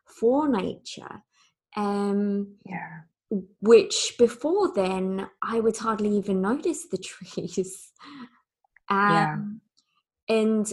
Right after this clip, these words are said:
Speaker 1: what that enabled me to do was feel, mm, reverence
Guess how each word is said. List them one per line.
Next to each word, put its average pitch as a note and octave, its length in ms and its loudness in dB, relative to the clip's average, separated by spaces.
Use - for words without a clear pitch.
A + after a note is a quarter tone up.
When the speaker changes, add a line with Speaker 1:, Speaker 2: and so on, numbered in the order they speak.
Speaker 1:
what G#3+ 460 0
that C4 340 4
enabled G#3 640 0
me G3 200 0
to G3 160 -8
do G#3 400 0
was F#3+ 400 0
feel, G3 760 -2
mm, G3+ 420 2
reverence G3 1080 -2